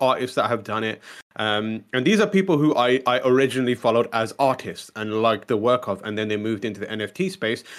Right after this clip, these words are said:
but that's not who is generally out there pimping their wares. It's, like, dude who's, like, you know,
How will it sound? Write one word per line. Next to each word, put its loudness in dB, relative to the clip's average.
but 4
that's 0
not 2
who 0
is -2
generally 0
out 0
there 0
pimping -6
their 0
wares. 2
It's, -4
like, 0
dude -2
who's, -2
like, -2
you -2
know, -2